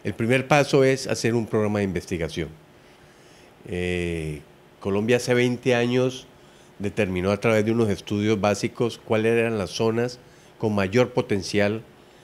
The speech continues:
edafoclimático para este cultivo, este, este cultivo. Se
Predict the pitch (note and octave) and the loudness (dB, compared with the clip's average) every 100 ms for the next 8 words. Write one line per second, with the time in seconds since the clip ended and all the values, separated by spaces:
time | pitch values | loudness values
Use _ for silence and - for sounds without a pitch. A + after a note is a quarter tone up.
0 | - - - B2+ A2 G2 G2+ - G2 F#2+ | -20 -8 0 2 2 0 -4 -4 -4 0
1 | G2+ G#2 A#2 A2 - F2+ D#2 D#2 - - | -2 -2 -6 -6 -4 -4 -6 -10 -18 -20
2 | - - - A2 G2+ G#2+ - F2+ - E2 | -20 -20 -8 -6 -6 -8 -8 -10 -8 -10
3 | D#2 - - G2 F#2+ G2+ F#2 D#2+ D#2 - | -12 -18 -6 -6 -4 -4 -4 -4 -10 -20
4 | - - - - G#2+ - G#2 F#2 D#2+ F#2 | -20 -20 -20 -10 -8 -6 -6 -8 -6 -6
5 | D#2+ D#2 - - - - - - - G#2+ | -8 -12 -20 -20 -20 -20 -20 -12 -2 2
6 | G2+ G2+ G2 | 4 4 2